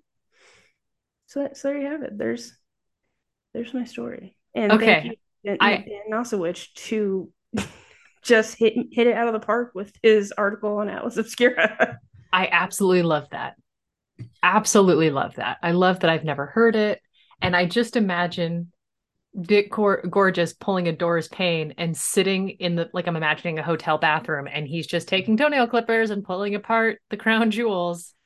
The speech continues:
Speaker 1: Okay, so when I asked Ian about this, because he always has something really snappy to say in Missing Treasure, like, he always has, like, well, in his mind, how you would handle it.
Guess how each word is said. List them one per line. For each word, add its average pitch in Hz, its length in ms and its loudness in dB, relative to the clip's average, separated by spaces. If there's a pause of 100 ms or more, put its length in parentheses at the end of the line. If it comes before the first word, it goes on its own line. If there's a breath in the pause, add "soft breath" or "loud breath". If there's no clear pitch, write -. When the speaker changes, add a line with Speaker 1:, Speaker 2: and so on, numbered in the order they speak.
(360 loud breath)
Speaker 1:
Okay, 330 360 4
so 285 380 6
when 277 180 6
I 262 140 4
asked 240 360 0
Ian 214 220 0
about 196 320 0
this, 214 420 -8 (420 loud breath)
because 269 360 2
he 311 180 4
always 226 420 4
has 220 240 0
something 202 280 -4
really 196 220 -2
snappy 185 460 -4
to 170 80 -6
say 165 540 -6
in 170 240 -4
Missing 170 500 -4
Treasure, 196 480 -4
like, 180 220 -8
he 185 140 -8
always 170 460 -6
has, 160 300 -6
like, 156 200 -10
well, 160 180 -10 (380)
in 196 120 -4
his 185 280 0
mind, 170 340 -2
how 165 200 -4
you 170 160 -8
would 156 100 -8
handle 160 400 -4
it. 277 120 -2